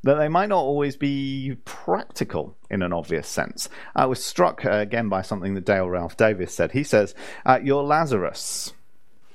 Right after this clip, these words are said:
Lazarus, might be the wife you've been neglecting, the husband you've emotionally stiff-armed for years. Maybe your Lazarus is the child who you seldom read to or pray with or play with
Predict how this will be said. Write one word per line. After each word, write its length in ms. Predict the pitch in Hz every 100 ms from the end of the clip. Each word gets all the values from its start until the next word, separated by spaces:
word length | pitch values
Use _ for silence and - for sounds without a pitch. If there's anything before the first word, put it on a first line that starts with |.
| - - - -
Lazarus, 680 | 101 98 80 - - - - - - - - -
might 220 | 160 -
be 100 | 180
the 100 | 127
wife 380 | 104 147 208 -
you've 180 | 92 -
been 160 | 82
neglecting, 600 | 78 73 - - - - - - - - - - - - - - -
the 100 | 127
husband 520 | 160 160 - 80 76
you've 200 | 87 87
emotionally 640 | 101 107 110 - 98 92
stiff-armed 680 | - - 127 - 92 87 82
for 120 | -
years. 360 | 92 101 95 82 - 156
Maybe 200 | 160 180
your 140 | 139
Lazarus 600 | 104 117 170 180 113 92
is 140 | 107 92
the 80 | 104
child 440 | - 127 139 104
who 60 | 107
you 160 | 101
seldom 520 | - 135 127 110 92
read 280 | 98 113 113
to 180 | - 92
or 100 | 87
pray 320 | - - 110
with 200 | 101 90
or 120 | 85 87
play 380 | - 120 120
with 200 | 98 85